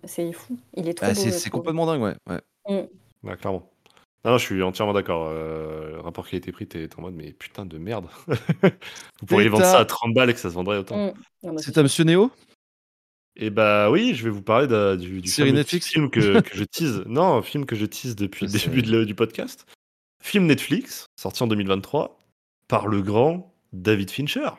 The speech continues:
Speaker 3: Et c'est là que je m'attendais à ce
Speaker 2: Ah.
Speaker 3: qu'on se retrouve sur le même film, mon Mills.
Speaker 2: Non.
Speaker 3: Puisqu'il
Speaker 2: Nine.
Speaker 3: y a, il y a, il y a deux semaines, je pense qu'il a sorti son nouveau film, David Fincher. Film que j'attendais beaucoup, puisque c'est quand même le réalisateur de mon film préféré.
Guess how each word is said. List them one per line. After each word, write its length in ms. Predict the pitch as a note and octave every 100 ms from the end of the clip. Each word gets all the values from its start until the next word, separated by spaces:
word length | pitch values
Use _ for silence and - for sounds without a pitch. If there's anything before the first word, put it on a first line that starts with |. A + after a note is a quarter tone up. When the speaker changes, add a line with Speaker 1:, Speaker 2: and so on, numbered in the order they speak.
| _ _ _ _ _ _ _ -
Speaker 3:
Et 60 | A2
c'est 160 | -
là 140 | G3+ B3+
que 60 |
je 60 | C3+
m'attendais 340 | C#3+ C#3+ C#3 C#3+
à 140 | C3
ce 80 | D#3
Speaker 2:
Ah. 40 |
Speaker 3:
qu'on 100 | C3+
se 80 | A#2
retrouve 300 | C3+ B2+ C#3
sur 160 | A#2+ B2+
le 60 |
même 180 | A#2+ A#2+
film, 260 | - C3 A2+
mon 160 | G#2
Mills. 220 | G2+ G2 F#2+ - _ _ _
Speaker 2:
Non. 280 | A2+ A#2 B2 _ - _ - _ _ -
Speaker 3:
Puisqu'il 300 | A#2+ - E3+ E3
Speaker 2:
Nine. 100 | B2
Speaker 3:
y 60 |
a, 400 | C#3 D#3+ E3 - -
il 60 | G#2+
y 60 |
a, 200 | A#2+ C#3+
il 80 | A2+
y 60 | G#2+
a 140 | A#2+
deux 240 | G#2 G2 C3
semaines, 300 | - B3 G#3+
je 80 |
pense 180 | - G#3+
qu'il 120 | -
a 40 | B2+
sorti 240 | B2+ -
son 160 | B2 A#2+
nouveau 220 | A#2+ B2+
film, 400 | - E3+ G2+ G2+ _ -
David 200 | A2 G#2+
Fincher. 300 | A#2+ A#2 F#3 - _
Film 160 | _ G#2
que 80 | -
j'attendais 360 | G2 G#2+ G#2 - -
beaucoup, 600 | G2 F#2 A2+ A#2 D3 D#3 - _
puisque 200 | - -
c'est 100 | -
quand 80 | G2+
même 120 | G#2
le 60 | F#2+
réalisateur 320 | F#2+ F#2 A2
de 40 |
mon 80 | F#2+
film 160 | - G2
préféré. 440 | - - G#2